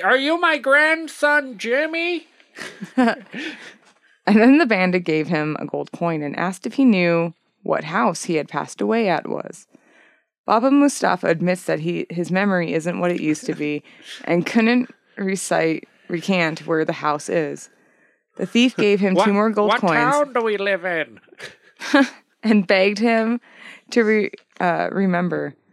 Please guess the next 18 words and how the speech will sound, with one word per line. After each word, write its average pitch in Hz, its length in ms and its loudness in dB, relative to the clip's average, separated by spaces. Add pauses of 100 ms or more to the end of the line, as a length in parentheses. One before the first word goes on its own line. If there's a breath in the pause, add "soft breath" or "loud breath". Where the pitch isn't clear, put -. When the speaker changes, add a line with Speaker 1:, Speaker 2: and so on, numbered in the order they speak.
(200)
Speaker 2:
So - 140 -6
Baba 180 420 2
Mustafa 208 680 0
got 175 240 -2
up 180 280 0
and - 200 -6
took - 260 -10
the 226 100 -2
thief 175 420 -4 (260)
on 165 160 0
a 165 60 -2
walk - 360 -10 (140)
to - 100 -12
try 208 240 -2
and 254 160 0
find 170 380 -2
the 160 120 -6
house. - 460 -8